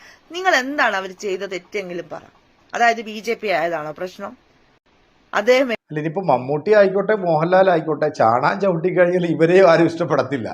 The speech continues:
Speaker 2: അപ്പൊ ചാണകം ചവിട്ടുന്നത് ആരാണെങ്കിലും അവര് കേരളത്തിലെ ബുദ്ധിയുള്ള, ചോറ് തിന്നുന്ന, ആ, മനുഷ്യരെ മനുഷ്യനായി കാണുന്ന ഒരാളും ഈ പറയുന്ന, ആ, ചാണാങ്ങളെ ഇഷ്ടപ്പെടുമെന്ന്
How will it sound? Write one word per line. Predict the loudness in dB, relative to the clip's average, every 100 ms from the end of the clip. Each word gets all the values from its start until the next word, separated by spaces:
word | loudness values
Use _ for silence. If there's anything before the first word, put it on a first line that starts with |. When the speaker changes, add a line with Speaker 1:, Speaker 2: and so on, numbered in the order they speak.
| -14 _ _
Speaker 2:
അപ്പൊ | -10 -4
ചാണകം | 2 4 4 4 2 0 0
ചവിട്ടുന്നത് | 2 2 2 -2 2 4
ആരാണെങ്കിലും | 6 6 4 2 0 -4 -8 -4
അവര് | -2 2 2 2 -2 -14 _ -4
കേരളത്തിലെ | 0 2 2 0 -2 -2 -4
ബുദ്ധിയുള്ള, | -8 -8 -6 0 2 4 0 -4 -10 _
ചോറ് | -6 0 2 2
തിന്നുന്ന, | -2 -4 -6 -8 -8 -16 _ -4
ആ, | 0 4 4 4 2 0 -2 -6 -8 -2
മനുഷ്യരെ | -2 0 2 2 2
മനുഷ്യനായി | 0 -2 -4 -2 0
കാണുന്ന | 2 2 0 -6 -8 _ 2
ഒരാളും | 6 8 6 6 2 -6 -10
ഈ | -2
പറയുന്ന, | 2 2 0 -4 -12 _ -4
ആ, | 2 4 2
ചാണാങ്ങളെ | 2 2 4 2 0 -2 -4
ഇഷ്ടപ്പെടുമെന്ന് | -8 -8 -8 -4 -4 -6